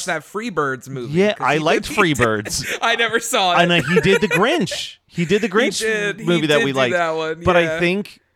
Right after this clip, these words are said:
Speaker 1: when Scott Mosier walked away and stopped being his producer and, like, closest collaborator, I think we underappreciated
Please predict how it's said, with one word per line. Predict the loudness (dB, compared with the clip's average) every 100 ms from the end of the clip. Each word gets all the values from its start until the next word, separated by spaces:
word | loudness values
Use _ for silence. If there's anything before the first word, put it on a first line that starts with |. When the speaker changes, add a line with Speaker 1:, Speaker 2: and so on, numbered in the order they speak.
| _
Speaker 1:
when | -6 -2 0 -2
Scott | -6 -2 0 0 -2
Mosier | -2 0 0 -2 -6
walked | -4 -4 -4 -4
away | -6 -2 -2 -2
and | -4 -8
stopped | -4 0 0 -2 -6
being | -4 -2 -4 -6
his | -4 -2 0 -2 -6 -10 -14 _ -6
producer | -4 -2 -2 -2 -2 -2 -2 -2 -4
and, | -4 -2
like, | -2 -4 _
closest | -14 -4 -4 -4 -10 -8
collaborator, | -2 0 0 -2 -4 -4 -4 -4 -6 -10 _ _ _ _ _ -8
I | -6
think | -4 0 -2 -4 _ _ _
we | -8 0 2 2
underappreciated | 0 -2 0 -2 -4 -4 -4 -4 -4 -2 -2 0 -2